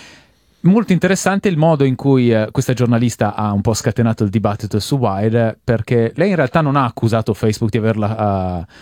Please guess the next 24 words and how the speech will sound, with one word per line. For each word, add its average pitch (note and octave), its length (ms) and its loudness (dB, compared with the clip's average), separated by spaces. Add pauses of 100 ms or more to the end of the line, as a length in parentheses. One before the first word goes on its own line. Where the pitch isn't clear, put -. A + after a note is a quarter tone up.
(220)
eh, E2 300 -6
eh, F2+ 60 -6
di G#2 80 -2
avere F#2+ 360 -2
creato G2+ 440 -2
questa, G2+ 360 -2 (460)
eh, - 260 -8 (280)
questa A2 260 -2
challenge A2 560 0
per A2 160 0
raccogliere A2 640 -2
i C#3+ 60 -2
dati, B2+ 460 -2
ma D3+ 360 2
era E3+ 220 0
più B3 200 2
un E3+ 180 4
post E3+ 420 0
sui B2+ 640 0
sentimenti D3+ 520 0
personali. B2 600 0
Infatti, E3 400 2
eh, B2 260 2
scriveva: B2 560 0